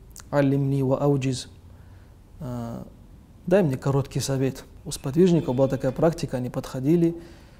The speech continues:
э, к посланнику Аллаха, саллаллаху алейхи вассалям, и просили дать короткий совет, короткое наставление, чтобы ему это было достаточно на всю жизнь.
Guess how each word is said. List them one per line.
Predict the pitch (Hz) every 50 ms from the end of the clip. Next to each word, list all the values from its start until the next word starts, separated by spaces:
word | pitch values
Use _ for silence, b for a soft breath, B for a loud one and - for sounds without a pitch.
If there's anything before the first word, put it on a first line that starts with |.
| B B B - - -
э, | 127 131 127
к | - -
посланнику | - 135 - - 151 143 135 131 135
Аллаха, | 127 127 131 131 117 131
саллаллаху | - - 135 123 123 123 127
алейхи | 123 123
вассалям, | 123 127 - 180 190 190 170
и | 156
просили | 139 143 143 139 - 180 165
дать | 151 151 156 151
короткий | - - 151 147 156 151 151 - 143
совет, | - - 143 135 156 202 214 -
короткое | - - 139 135 151 147 - - 151 135
наставление, | 135 131 - - 139 131 139 160 185 196 180 170 156 147 B B B B B B B B B B B B B - -
чтобы | - - 156 135
ему | 135 143 151 147
это | 139 123 143 131
было | 117 131 131 127
достаточно | 127 127 127 - 180 175 180 170 - 180 170
на | 160 156 147
всю | - - 156
жизнь. | 139 135 151 147 139 156